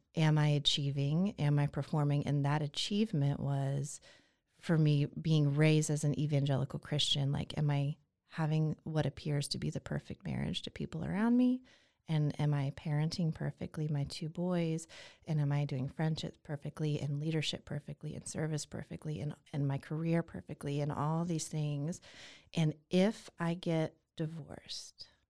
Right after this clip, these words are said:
what does that mean? What does that say about who I am and my identity? And this goes back to what I, like, started saying about friendships growing up,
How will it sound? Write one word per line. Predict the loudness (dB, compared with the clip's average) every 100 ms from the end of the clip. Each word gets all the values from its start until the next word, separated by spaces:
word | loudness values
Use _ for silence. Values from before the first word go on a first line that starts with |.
| _ _ _ _ _
what | -20 -4 -2 -2 -6 _
does | -8 -4
that | -4 -4
mean? | -8 -8 -12 -14
What | -8 -4 -2
does | -2
that | -2 -4
say | -4 -4 -2
about | -4 -6 -10 -16
who | -14 -8
I | -4 -4 -6
am | -8 -2 0 2 0 -8 _
and | 0
my | 2 2
identity? | 0 -4 -2 -2 -2 -4 -8 -10 -18 -20 -2
And | -2 4
this | 2 2
goes | 2 0
back | 2 2 2 -4
to | -4
what | 0 0
I, | 0
like, | -2
started | -4 0 2 2 0
saying | 0 2
about | 2 0 -2
friendships | 0 2 2 -2 -4 -4
growing | 0 2 2
up, | 2 0 -4